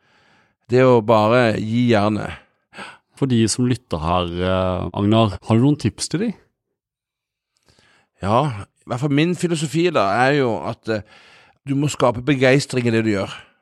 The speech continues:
Speaker 1: Eh, som leder i dag så tror jeg det er viktig å få litt fart og spenning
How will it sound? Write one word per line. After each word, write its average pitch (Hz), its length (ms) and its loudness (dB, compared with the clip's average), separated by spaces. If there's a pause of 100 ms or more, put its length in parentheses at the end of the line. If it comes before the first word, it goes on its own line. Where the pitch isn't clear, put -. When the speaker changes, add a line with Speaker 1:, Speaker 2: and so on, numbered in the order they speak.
(300)
Speaker 1:
Eh, 120 320 -4
som 143 240 -2
leder 131 320 4
i 127 60 0
dag 156 180 4
så 135 240 -6 (460)
tror 131 180 -2
jeg 131 80 2
det 131 80 -2
er 131 80 -8
viktig - 380 -4 (340)
å 135 80 -4
få 123 640 -2
litt 143 160 -4
fart - 260 -2
og 143 60 -2
spenning 123 460 -2